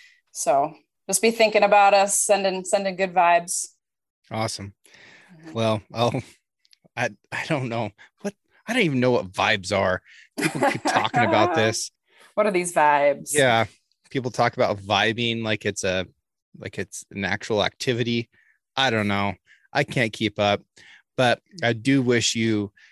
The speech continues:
Speaker 2: every success. And I think that your pitch is gonna go really well because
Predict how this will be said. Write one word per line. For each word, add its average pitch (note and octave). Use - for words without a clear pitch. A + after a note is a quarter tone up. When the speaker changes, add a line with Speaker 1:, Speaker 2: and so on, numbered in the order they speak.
Speaker 2:
every A2
success. -
And G2+
I G2
think G#2+
that -
your -
pitch -
is A#2
gonna F#2+
go F#2
really F2+
well -
because -